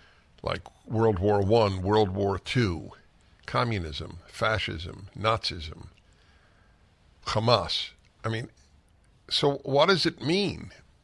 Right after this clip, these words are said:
And I don't know, I really don't know what it means. I believe that God ultimately dispenses just and punishes the evil and rewards the good.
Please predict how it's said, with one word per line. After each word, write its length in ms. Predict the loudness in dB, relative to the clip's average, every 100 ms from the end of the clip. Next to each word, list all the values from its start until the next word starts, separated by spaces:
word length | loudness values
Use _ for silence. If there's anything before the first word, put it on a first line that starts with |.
| _ _ 0
And 120 | 6
I 100 | 8
don't 200 | 8 8
know, 180 | 8 8
I 140 | 4
really 360 | 4 4 2 2
don't 300 | 4 4 4
know 140 | 4
what 220 | 6 4
it 120 | 2 -6
means. 460 | -8 -10 -20 -20 _ -4
I 80 | -2
believe 440 | 0 0 0 0
that 260 | 0 -2 -2
God 540 | 2 6 6 6 2 -12 _ _ _ _ _ _ _ _ _
ultimately 880 | 4 4 4 -2 -2 -2 -4 -6 -12 -16 _ _ _ _ -8
dispenses 800 | -4 -2 2 2 2 -2 -4 -4
just 560 | 2 4 4 0 -10 -20 _ _ -8
and 200 | -8 -4
punishes 540 | -4 -2 -4 -4 -6
the 140 | -10 -8
evil 440 | -6 -4 -4 -4 -6 -10
and 200 | -6 -4
rewards 500 | -2 0 0 -2 -10
the 100 | -4
good. 320 | 0 0